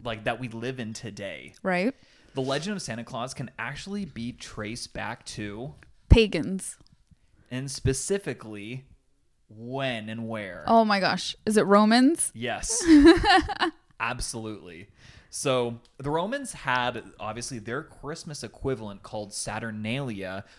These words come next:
Speaker 1: which is something a lot of the weirdos probably know about.
Speaker 2: We covered it in a previous episode, didn't we?
Speaker 1: We did,
Speaker 2: Yeah.
Speaker 1: yes.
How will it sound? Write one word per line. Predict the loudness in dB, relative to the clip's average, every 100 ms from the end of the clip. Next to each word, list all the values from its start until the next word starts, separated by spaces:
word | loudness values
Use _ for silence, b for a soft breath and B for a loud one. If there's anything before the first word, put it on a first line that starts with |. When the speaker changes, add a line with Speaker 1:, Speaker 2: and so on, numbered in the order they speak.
| b
Speaker 1:
which | -6 -4
is | -4 -2
something | -4 -4 -8 -6
a | -8
lot | -4 -4 -4
of | -6
the | -8
weirdos | -8 -10 -10 -4
probably | -4 -4 -8 -8 -8 -8
know | -6 -4 -6
about. | -8 -12 -12 -16 _ _ 0
Speaker 2:
We |
covered | 2 4 4
it | 2
in | 2 0
a |
previous | 0 -2 -2
episode, | -4 -6 -8 -6
didn't | 0 0
we? | 2
Speaker 1:
We | -2 -2
did, | -2 -2 0 0
Speaker 2:
Yeah. | 0
Speaker 1:
yes. | 0 0 -4 -10